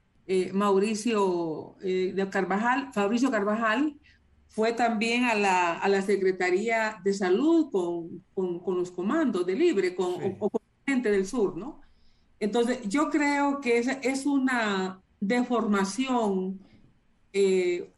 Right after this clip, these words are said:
Speaker 1: de la política y es el compromiso que asumen los, los, los diputados con sus seguidores. Hay diputados en algunas regiones del país que tienen un grupo importante de seguidores, eh,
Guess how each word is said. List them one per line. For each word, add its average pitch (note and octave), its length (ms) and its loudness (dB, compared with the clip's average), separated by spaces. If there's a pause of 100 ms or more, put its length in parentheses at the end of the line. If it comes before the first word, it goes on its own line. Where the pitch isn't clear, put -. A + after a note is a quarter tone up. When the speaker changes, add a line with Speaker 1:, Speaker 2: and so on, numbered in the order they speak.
Speaker 1:
de G3+ 160 0
la G3+ 180 2
política A3+ 760 0
y A3 140 0
es G#3+ 120 0
el B3+ 160 2
compromiso A3 680 0
que A3 80 -2
asumen A3 340 -2
los, G#3+ 120 -4 (180)
los, - 600 -6
los G3 140 0
diputados G#3 560 0
con G3+ 160 0
sus G3 140 0
seguidores. F#3+ 680 0 (840)
Hay A3+ 140 2
diputados C4+ 960 0
en G3 160 2
algunas A#3 380 0
regiones B3 300 0
del A#3 160 -2
país B3+ 460 0
que G#3+ 120 -2
tienen A3 840 -2 (120)
un G#3+ 200 2
grupo A#3+ 300 -2
importante G#3+ 640 0
de G#3 100 2
seguidores, G#3 880 0 (560)
eh, F3+ 600 2